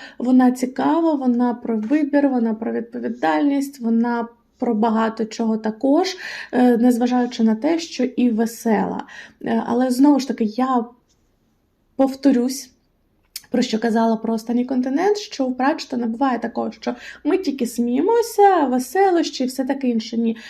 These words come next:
в нього також є підґрунтя, підвалини, е, які ти бачиш, навіть не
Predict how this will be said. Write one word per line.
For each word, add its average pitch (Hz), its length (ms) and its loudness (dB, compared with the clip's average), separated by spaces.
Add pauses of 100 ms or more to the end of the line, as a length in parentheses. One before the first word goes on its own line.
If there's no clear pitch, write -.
(140)
в 294 40 -2
нього 330 160 2
також 247 600 -2 (100)
є 226 600 -2 (1000)
підґрунтя, 302 1200 2
підвалини, 285 880 6 (340)
е, 240 240 4
які 240 440 -2
ти 233 640 -2 (260)
бачиш, 214 760 0
навіть 214 600 2
не 220 680 2